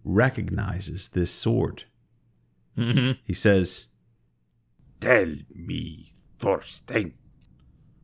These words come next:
Speaker 3: how did you come upon the sword of Ljot the Pale?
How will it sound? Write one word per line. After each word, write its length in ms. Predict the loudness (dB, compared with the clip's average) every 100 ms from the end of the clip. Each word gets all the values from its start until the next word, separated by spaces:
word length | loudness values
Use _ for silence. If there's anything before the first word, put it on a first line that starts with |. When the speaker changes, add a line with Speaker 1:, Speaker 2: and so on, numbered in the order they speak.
| -20 _ -6
Speaker 3:
how 420 | 2 4 6 4 0
did 260 | -6 -2 0
you 120 | 0
come 400 | 0 2 2 0 -8 -20 -20 _
upon 500 | -10 -6 0 2 2
the 100 | 2
sword 720 | 4 4 4 4 2 -2 -16 -20 -20 -20 -20 -12 0
of 380 | 2 2 -2 -8 -20 -10
Ljot 540 | -2 4 4 4 -4 -8 -12 -20 _ 0
the 80 | 0
Pale? 560 | 0 6 8 8 6